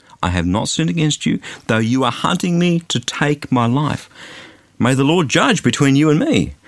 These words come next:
May the Lord avenge me on you, but my hand shall not be against you.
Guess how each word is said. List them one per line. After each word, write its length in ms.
May 140
the 80
Lord 240
avenge 440
me 220
on 160
you, 280
but 120
my 320
hand 420
shall 240
not 460
be 120
against 440
you. 140